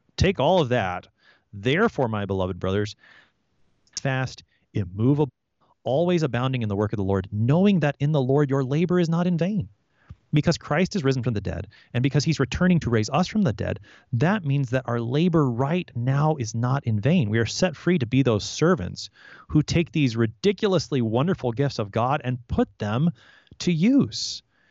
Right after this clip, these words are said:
And, and they do bear fruit when we speak the Lord's word, when we share his forgiveness. They do bear fruit, not always in the way that perhaps we would like. Sometimes the fruit we, we receive is suffering. We know that. We'll, we'll talk about that.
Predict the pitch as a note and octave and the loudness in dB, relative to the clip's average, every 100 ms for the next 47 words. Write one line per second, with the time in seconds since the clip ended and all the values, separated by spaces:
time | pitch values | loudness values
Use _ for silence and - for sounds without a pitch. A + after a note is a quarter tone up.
0 | _ _ - D#3 - C#3+ D#3+ E3 C3+ F3+ | _ _ -2 -2 0 2 4 2 4 4
1 | D#3 F3 E3+ - G#3 B3 - - C3 C#3 | 4 2 0 0 2 2 0 0 2 2
2 | C3 - - A#2+ - A2 A2 G2+ - G2+ | 0 -2 -2 0 2 4 2 0 0 2
3 | G2 G#2 G#2+ - A#2+ G#2 G#2 A2 G2+ G2 | 2 2 2 2 2 2 0 -2 -2 -2
4 | F#2 C3+ A#2+ A#2 D#3 C3 A2+ G#2+ A#3+ D#3+ | -2 0 2 4 4 4 0 2 2 2
5 | G3 D#3 G#3 E3+ C#3+ A2+ G#2+ A2+ G#2 A2 | 0 0 0 0 -2 -4 -2 -4 -4 -8
6 | G2 F#2+ F#2 F2+ G#2 D#3+ E3 D#3 - E3 | -8 -8 -6 -4 0 0 0 -4 -6 -2
7 | E3 E3+ B2+ A2 B2+ A#2+ A2 G#2 - G#2 | 0 0 -2 -2 -2 0 -2 -2 -4 -4
8 | G2+ G#2+ G2 - F3 E3 - F2 F#2+ A#2 | -4 -4 -4 -2 0 -2 -4 -8 -4 0
9 | D3 D3 F#2 - C3 B2+ A#2 F3+ E3 F#2 | 2 2 -2 -2 0 0 0 0 0 -4
10 | F#2 - F2+ - | -8 -8 -10 -10